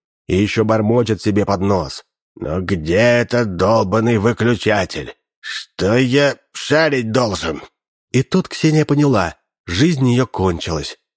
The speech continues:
По его голосу поняла: кончилась. Вспыхнул свет,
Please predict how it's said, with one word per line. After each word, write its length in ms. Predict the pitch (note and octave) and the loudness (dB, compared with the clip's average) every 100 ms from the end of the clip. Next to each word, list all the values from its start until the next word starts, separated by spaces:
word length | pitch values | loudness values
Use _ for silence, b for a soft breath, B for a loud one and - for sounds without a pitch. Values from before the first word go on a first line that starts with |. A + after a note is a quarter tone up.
| - | -2
По 60 | |
его 280 | E2+ F2+ E2+ | 0 2 0
голосу 480 | D2 A#2 A#2 - G#2 | 2 2 2 0 -2
поняла: 480 | F2+ F2+ E2+ E2 - _ _ _ | -2 0 0 -2 -6 _ _ _
кончилась. 720 | - G#2+ G#2 - D#2 - - _ _ _ - | -2 -2 -2 -6 -8 -10 -16 _ _ _ -16
Вспыхнул 500 | - A2+ - G2+ F#2 | -2 -2 0 -2 -4
свет, 440 | - G#2 C3+ - | 0 0 0 -2